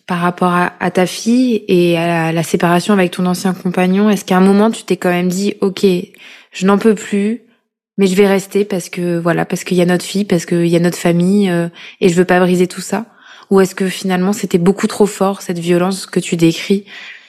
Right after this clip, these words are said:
et que qu'importe, euh, la famille, qu'importe, euh, l'amour pour ta fille, tu, tu as choisi, on va dire, euh, mais d'être libre,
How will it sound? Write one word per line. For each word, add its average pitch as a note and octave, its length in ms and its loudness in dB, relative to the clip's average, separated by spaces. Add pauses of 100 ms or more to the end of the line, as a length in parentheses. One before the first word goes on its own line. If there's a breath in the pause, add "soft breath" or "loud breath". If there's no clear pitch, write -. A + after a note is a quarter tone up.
(200 loud breath)
et F#3 160 2
que D#3+ 720 0
qu'importe, G3 480 0
euh, E3 520 0 (640)
la F3 120 2
famille, F#3 340 2
qu'importe, F#3 460 -2
euh, E3+ 540 0 (300 soft breath)
l'amour F3+ 300 2 (140)
pour - 180 -2
ta F3 180 0
fille, G3+ 220 -2
tu, F3+ 360 -2
tu - 260 -2
as E3+ 80 4
choisi, F3 420 0
on F3+ 60 0
va E3+ 140 0
dire, F3 280 0
euh, E3 240 -4 (680 loud breath)
mais F3 120 2
d'être E3+ 300 2
libre, A3+ 360 0